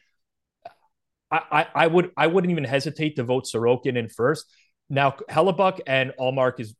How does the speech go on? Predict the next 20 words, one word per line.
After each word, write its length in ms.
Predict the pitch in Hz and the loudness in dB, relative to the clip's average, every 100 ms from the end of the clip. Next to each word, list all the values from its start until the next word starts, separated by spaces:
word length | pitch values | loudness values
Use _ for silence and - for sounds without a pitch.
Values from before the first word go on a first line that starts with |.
| - | -12
is 160 | 120 | -10
debatable, 680 | - 101 110 139 160 165 156 _ | -6 -2 0 2 2 2 0 _
in 120 | 127 | -6
my 160 | 120 127 | 0 0
opinion, 540 | 120 123 135 160 165 147 | 0 -2 -4 -4 -6 -6
because 480 | 120 127 123 117 - _ _ _ _ _ _ _ | -4 4 4 4 -6 _ _ _ _ _ _ _
I, 120 | 156 - | -10 -2
I 80 | 170 | 0
don't 160 | 214 240 | 2 0
necessarily 380 | 233 240 226 | -4 0 0
think 180 | - 175 | 0 -4
Hellebuyck 420 | 143 147 143 135 | 0 0 2 0
has 120 | 120 - | -2 -10
carried 420 | - 120 135 135 | -6 -4 -2 -2
the 80 | 127 | -2
Jets 300 | 127 135 - | -2 -4 -4
this 200 | 147 151 | -8 -4
year, 160 | 160 | -2
but 140 | 139 127 | 0 -2
he's, 160 | 127 | -2